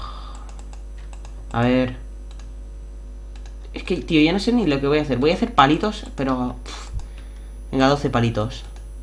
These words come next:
Vamos a hacernos un piquito. Tengo que ir a por hierro, tío.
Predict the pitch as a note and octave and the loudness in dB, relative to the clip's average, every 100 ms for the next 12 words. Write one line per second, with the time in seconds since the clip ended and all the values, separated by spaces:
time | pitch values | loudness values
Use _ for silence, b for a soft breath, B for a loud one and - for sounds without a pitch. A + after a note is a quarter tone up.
0 | - D3 C#3+ C3+ C#3+ C#3 C3+ - - C3 | -4 0 0 0 0 0 -2 -2 -2 2
1 | B2 A#2+ B2 A2+ A#2 - b b b b | 2 4 4 2 -2 -4 b b b b
2 | - E3+ G3 G#3+ G3 C#3 B2+ E3+ D#3+ A2+ | 2 4 8 8 8 8 8 8 6 2
3 | A#2 D3 | 2 0